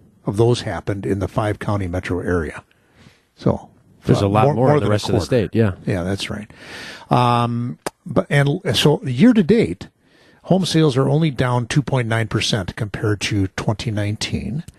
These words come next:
Speaker 2: To-, total units sold.
Speaker 1: Total units sold.
Speaker 2: Yeah.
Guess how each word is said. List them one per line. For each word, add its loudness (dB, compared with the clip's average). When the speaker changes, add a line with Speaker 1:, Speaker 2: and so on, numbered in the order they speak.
Speaker 2:
To-, 2
total 2
units 0
sold. 2
Speaker 1:
Total 2
units 0
sold. 0
Speaker 2:
Yeah. -2